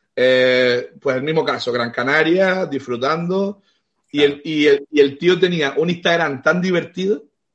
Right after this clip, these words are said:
Speaker 1: cuando jugaba en Las Palmas, porque el, el Instagram era comiéndose un heladito,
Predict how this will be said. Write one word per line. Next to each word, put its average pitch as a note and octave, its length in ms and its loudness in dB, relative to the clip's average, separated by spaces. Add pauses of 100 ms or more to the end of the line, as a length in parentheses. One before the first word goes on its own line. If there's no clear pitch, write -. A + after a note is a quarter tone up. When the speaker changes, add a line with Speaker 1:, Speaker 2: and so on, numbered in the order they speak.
(220)
Speaker 1:
cuando C#3 240 -2
jugaba D3 220 4
en D3+ 40 2
Las - 80 -8
Palmas, F3+ 300 0 (440)
porque C#3 240 2
el, C3+ 220 0
el C#3 120 2
Instagram C#3+ 360 2
era D3 500 0 (200)
comiéndose D3 440 0
un C#3 100 4
heladito, D#3+ 680 2